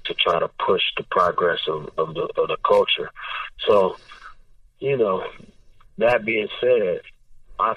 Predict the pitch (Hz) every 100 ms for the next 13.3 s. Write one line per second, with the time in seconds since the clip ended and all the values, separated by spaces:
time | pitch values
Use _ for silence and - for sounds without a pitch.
0 | - 104 92 - 95 82 80 87 87 90
1 | 90 87 85 - - - _ _ - _
2 | - - 87 82 - 87 85 78 71 90
3 | 80 69 58 50 - - - - - -
4 | 143 156 139 107 101 113 131 90 92 92
5 | 92 87 73 - - - - - - -
6 | - 135 - - - - - - - -
7 | - - - - - 180 196 196 214 175
8 | 110 143 185 131 110 104 117 117 113 107
9 | 104 107 113 110 110 104 98 98 156 -
10 | 104 87 - 92 87 123 233 247 208 120
11 | 117 101 87 _ - - - 113 98 92
12 | - - 101 98 95 - 170 131 190 -
13 | 90 78 -